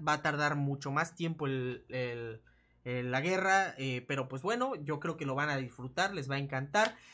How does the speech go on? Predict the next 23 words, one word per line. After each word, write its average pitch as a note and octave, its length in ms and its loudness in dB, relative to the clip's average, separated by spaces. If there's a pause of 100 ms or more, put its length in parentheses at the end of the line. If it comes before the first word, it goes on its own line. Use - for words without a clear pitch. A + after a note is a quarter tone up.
(160)
Eh, C3 400 2
esta D#3+ 180 2
fue D#3+ 140 -2
toda B3+ 280 6
mi G3+ 120 4
participación D3 640 -4
en D#3+ 100 -4
esta D#3 220 -2
guerra, E3 320 0
chavos. F3+ 340 0 (400)
Eh, C3+ 180 -2
sí, G#3 380 -6
ganamos, F#3 680 4
solamente C4+ 720 0
morimos A3 600 -4 (400)
una A3+ 260 0
vez G#3+ 360 2
y E3+ 100 -6
fue F3 180 -2
en F3+ 100 -2
el D#3 120 -2
grupo D#3 360 -2
dos. G3+ 360 -4